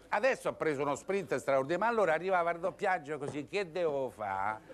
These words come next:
"Ma come che devi fa?" Dico, "Guarda che adesso ci mettiamo a leggio", e c'era Salvatori che doppiavo io,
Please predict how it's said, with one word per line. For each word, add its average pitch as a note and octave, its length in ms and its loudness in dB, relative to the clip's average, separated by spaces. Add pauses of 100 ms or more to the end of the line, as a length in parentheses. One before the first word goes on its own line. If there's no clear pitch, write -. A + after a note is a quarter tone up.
(460)
"Ma B3 80 2
come C#4 160 2
che F#3+ 100 -2
devi D#3 220 -2
fa?" G#2 320 -4
Dico, D#3+ 220 -4
"Guarda G3+ 300 0
che C3+ 140 -10
adesso D3 420 -2
ci B2 120 -8
mettiamo D3+ 360 0
a F3 40 4
leggio", G3+ 580 -2
e D#3+ 120 -2
c'era B2+ 260 0
Salvatori F#3 580 0
che A2 140 -6
doppiavo A2 520 -2
io, G2+ 320 -4